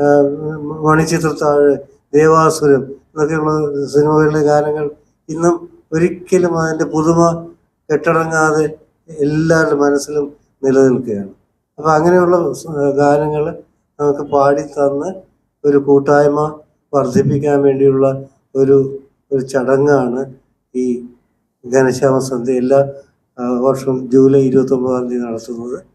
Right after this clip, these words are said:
അതില് നമ്മള് ഇത്തവണ ചെയ്യുന്നത്,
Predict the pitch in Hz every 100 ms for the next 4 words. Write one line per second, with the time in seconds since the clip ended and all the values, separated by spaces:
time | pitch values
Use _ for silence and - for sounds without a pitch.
0 | _ _ _ _ _ 131 131 135 139 135
1 | - _ _ _ _ 127 131 139 135 -
2 | - _ _ _ _ _ _ - 139 151
3 | 151 151 147 143 139 139 135